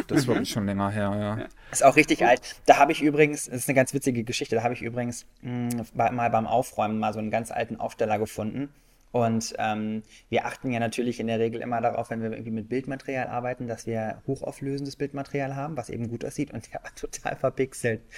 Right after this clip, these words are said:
Speaker 2: <laughs> Das war richtig witzig und der ist ja so in den Handel gegangen.
Speaker 3: Ja, ich muss aber sagen, äh,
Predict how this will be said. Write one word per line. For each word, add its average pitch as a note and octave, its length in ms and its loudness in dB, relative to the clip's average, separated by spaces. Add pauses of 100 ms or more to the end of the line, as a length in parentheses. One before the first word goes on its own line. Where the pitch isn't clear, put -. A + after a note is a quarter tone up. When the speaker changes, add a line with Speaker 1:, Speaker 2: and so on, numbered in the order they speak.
(260)
Speaker 2:
<laughs> - 500 2
Das - 260 0
war C3 100 0
richtig C#3 320 0
witzig B2 300 0
und A2+ 100 0
der A2 80 4
ist G#2+ 60 -2
ja A2+ 100 4
so A2+ 120 4
in A2 80 2
den G#2+ 40 0
Handel C3+ 260 2
gegangen. A2 440 -2 (920)
Speaker 3:
Ja, - 220 -4
ich B3 120 4
muss D4 160 4
aber A#3+ 200 2
sagen, F3 400 0
äh, F3 300 0